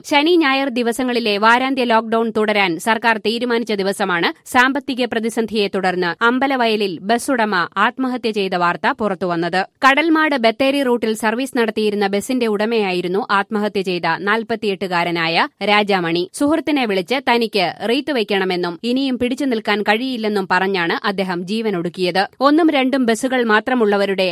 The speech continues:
അവസ്ഥ പരമദയനീയമാണ്. സർവീസ് പുനരാരംഭിക്കാൻ തന്നെ ടയറിന്റെയും ബാറ്ററിയുടെയും ഒക്കെ വകയിൽ വലിയൊരു തുക അവർക്ക് മുടക്കേണ്ടി വരും. പന്തീരായിരത്തോളം സ്വകാര്യ ബസ്സുകൾ സർവീസ് നടത്തിയിരുന്ന സംസ്ഥാനത്ത് ലോക്ഡൌൺ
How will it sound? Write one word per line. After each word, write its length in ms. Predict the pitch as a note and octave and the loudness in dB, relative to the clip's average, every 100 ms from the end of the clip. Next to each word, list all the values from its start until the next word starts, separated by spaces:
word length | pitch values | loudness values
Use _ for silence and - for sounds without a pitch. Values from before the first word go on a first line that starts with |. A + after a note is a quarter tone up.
| - | -2
അവസ്ഥ 340 | G3 G3+ - A3+ C4+ C#4 D4 | -4 -4 -6 -2 4 4 4
പരമദയനീയമാണ്. 840 | D#4+ A3+ A3+ B3 B3 G3 F3 E3+ E3 | 2 2 2 2 2 2 2 2 -2
സർവീസ് 480 | - C#4+ C#4+ E4+ - | 2 2 4 0 0
പുനരാരംഭിക്കാൻ 840 | C4+ C4+ C#4+ C#4 C4+ B3+ A3+ A#3+ A3+ | 0 2 4 4 2 0 0 0 2
തന്നെ 300 | G#3 G3 F3+ - | 2 2 -2 4
ടയറിന്റെയും 640 | B3+ C4+ D4+ D4+ C#4+ C#4 B3+ | 4 6 4 2 2 2 4
ബാറ്ററിയുടെയും 720 | A3 A#3+ C#4 C4+ C4 A#3+ A#3+ | 4 4 2 2 4 4 4
ഒക്കെ 180 | G#3+ A3+ | 4 4
വകയിൽ 400 | G3+ G3 G3+ F#3 E3 | 2 4 4 2 2
വലിയൊരു 420 | A3 A#3 C#4 B3 G#3+ | 4 4 4 2 2
തുക 200 | F#3+ G3+ - | 2 2 2
അവർക്ക് 360 | G#3 G#3 G3+ F#3 | 2 0 0 2
മുടക്കേണ്ടി 500 | G#3 G#3 A#3 A3+ F#3+ | 2 2 2 2 2
വരും. 240 | F3+ F#3+ F#3 | 2 0 2
പന്തീരായിരത്തോളം 880 | C#4 C#4+ E4 E4 D#4 D#4 C#4+ C4 B3+ | 4 4 4 2 2 2 2 2 2
സ്വകാര്യ 480 | A#3+ A#3+ A#3 C4 C#4 | 2 2 4 4 2
ബസ്സുകൾ 340 | A#3 A3 A3+ G#3+ | 0 2 2 2
സർവീസ് 460 | A3+ G#3+ B3+ B3+ | 4 2 2 0
നടത്തിയിരുന്ന 520 | B3 G#3+ A3+ G#3 G3+ G3 | 2 2 2 0 2 0
സംസ്ഥാനത്ത് 640 | - G3 - G3 F3 F3 D4 A#3+ | 0 -2 0 0 2 4 2 6
ലോക്ഡൌൺ 460 | B3+ C#4 C4 D#4 | 6 6 4 2